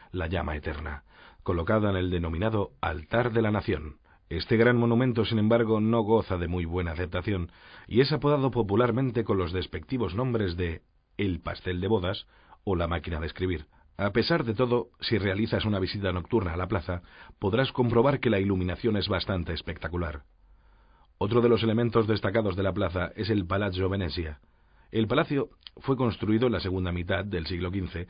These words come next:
por el cardenal Pietro Barbo, quien después se convertiría en el Papa Pablo segundo. Después de ser la residencia papal, pasó a manos de los franceses y desde mil novecientos dieciséis pertenece al Estado.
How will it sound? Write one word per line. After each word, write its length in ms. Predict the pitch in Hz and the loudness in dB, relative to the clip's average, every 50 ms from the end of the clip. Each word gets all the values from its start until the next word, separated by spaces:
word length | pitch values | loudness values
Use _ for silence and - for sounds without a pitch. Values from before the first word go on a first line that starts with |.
| - - | -10 -6
por 140 | - 98 92 | -2 0 0
el 120 | 87 82 | 0 0
cardenal 540 | 78 92 87 82 85 95 110 117 - - - - - | 0 -2 -2 -2 -2 -2 -2 -2 -2 -4 -6 -10 -8
Pietro 380 | - 104 104 92 - - 80 78 | -2 0 0 0 0 0 -4 -4
Barbo, 400 | 82 80 78 78 73 71 - - _ _ _ _ - _ - - _ | -4 -4 -6 -6 -8 -10 -12 -14 _ _ _ _ -20 _ -20 -20 _
quien 180 | - - 120 113 | -4 0 2 2
después 320 | 113 101 - - 127 110 | 2 2 4 4 4 4
se 80 | 113 120 | 4 2
convertiría 600 | 123 120 117 107 95 - 117 107 117 113 113 123 | 2 2 2 2 2 2 0 2 4 4 2 2
en 60 | 120 | 2
el 140 | 101 90 - | 0 -2 -2
Papa 380 | - 92 90 - 95 104 - _ _ _ _ | -2 -2 -2 -2 -2 -4 -4 _ _ _ _
Pablo 320 | - 85 82 82 80 80 | -4 -2 -2 -2 -4 -4
segundo. 520 | - - 87 98 101 85 76 73 71 71 - _ _ _ _ _ _ _ _ _ _ _ _ _ _ | -4 -4 -2 -2 -2 -2 -4 -6 -10 -14 -16 _ _ _ _ _ _ _ _ _ _ _ _ _ _
Después 440 | - 117 127 117 - - 165 165 147 | 0 2 2 2 2 2 -2 -2 0
de 100 | 135 117 | 0 0
ser 180 | - 127 117 110 | 2 2 2 2
la 120 | 110 95 | 0 0
residencia 500 | 87 82 87 85 90 107 104 - 104 87 | -2 -2 -2 -2 -2 -2 -2 -2 -2 -2
papal, 360 | 78 80 82 98 95 90 90 - - - - - - - - | -2 -2 -2 0 0 -2 -4 -6 -12 -20 -20 -20 -20 -10 -4
pasó 260 | - 95 85 110 127 | -4 -2 2 2 2
a 60 | 127 | 4
manos 280 | 117 120 117 113 101 95 | 4 4 2 2 0 0
de 60 | 98 | -2
los 160 | 98 92 - | -2 -2 -2
franceses 600 | - 107 98 92 - 107 - 82 76 73 - - _ | -2 -4 -2 -2 -2 -2 -2 -4 -6 -10 -12 -14 _
y 120 | - 87 90 | -10 -8 -6
desde 220 | 85 82 80 80 | -6 -6 -6 -4
mil 140 | 85 101 101 | -4 -2 -2
novecientos 480 | 95 90 90 85 95 92 87 - 87 82 | -2 -2 -2 -4 -4 -4 -4 -4 -6 -6
dieciséis 540 | 95 95 113 113 - 92 82 76 73 - - _ - - - - - | -4 -4 -2 -2 0 -2 -2 -4 -6 -12 -16 _ -20 -20 -20 -6 -2
pertenece 540 | - 104 90 - - 85 85 80 - - 80 | 0 0 0 0 -2 -2 -2 -2 -2 -4 -6
al 80 | 80 | -6
Estado. 400 | 78 - - 76 69 73 73 - | -8 -8 -8 -8 -8 -10 -12 -14